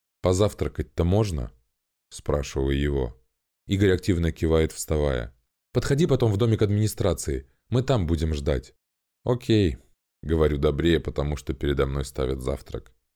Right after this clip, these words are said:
Игорь уходит, открывая мне обзор на столик с ребятами. Они о чем-то тихо переговариваются. Женька посмеивается.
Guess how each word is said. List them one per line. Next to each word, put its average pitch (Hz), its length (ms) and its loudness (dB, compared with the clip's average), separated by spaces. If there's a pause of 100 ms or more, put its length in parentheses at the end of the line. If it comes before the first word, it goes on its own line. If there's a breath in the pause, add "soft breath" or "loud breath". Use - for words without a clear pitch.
(280)
Игорь 113 260 4
уходит, 104 420 2
открывая 92 480 2
мне 87 200 2
обзор 80 320 2
на 80 140 0
столик 80 360 0
с - 100 -10
ребятами. 76 640 -2 (360)
Они 95 220 2
о 87 80 2
чем-то 90 320 0
тихо 85 280 -4
переговариваются. 73 1160 0 (260)
Женька 95 360 -2
посмеивается. 76 1000 -4